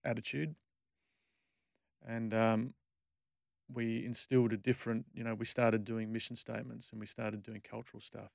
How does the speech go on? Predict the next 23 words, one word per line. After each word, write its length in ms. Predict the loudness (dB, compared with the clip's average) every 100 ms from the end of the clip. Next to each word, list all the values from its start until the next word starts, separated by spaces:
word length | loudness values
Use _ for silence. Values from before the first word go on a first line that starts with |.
| -18
and 140 | -18 -20 _ _ _ _ -4
all 140 | 4 4
of 80 |
the 40 | 4
stuff 260 | 4 2
you 120 | 2 -4
would 100 | -4
think 220 | -4 -2
that 100 | -2
would 140 | -4
get 160 | -6 -6
done, 220 | -6 -8
but 100 | -10
it 140 | -14
just 180 | -16 -16
didn't 180 | -16 -16
get 140 | -14
done 160 | -12 -10
in 80 | -10
those 220 | -12 -12
days. 340 | -12 -12 -12 -10
And, 300 | -6 -4 -2
um, 340 | 0 0 -2